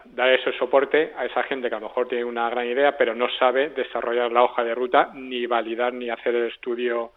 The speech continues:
que se necesita, pues, para llegar a desarrollar un proyecto que realmente sea viable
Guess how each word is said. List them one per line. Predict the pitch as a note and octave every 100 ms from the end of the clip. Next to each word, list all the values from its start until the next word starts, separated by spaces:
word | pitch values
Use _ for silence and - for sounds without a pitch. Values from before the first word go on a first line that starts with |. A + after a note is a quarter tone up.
| _ _ -
que | B2
se | -
necesita, | A#2+ - A#2 A#2+ C3
pues, | C3 A#2
para | - A2 A2 G#2+ G#2
llegar | G#2 A2+ A2+ A#2+
a | A#2+
desarrollar | A2+ - A2 A2 A#2
un | A#2
proyecto | A#2+ A#2 A2+ A#2+ C3 B2+ C3 _ _
que | A#2
realmente | A2+ A#2 A#2 A#2 A2+
sea | - A2+
viable | A#2 A#2 A2+ A#2+ C3 D3+ -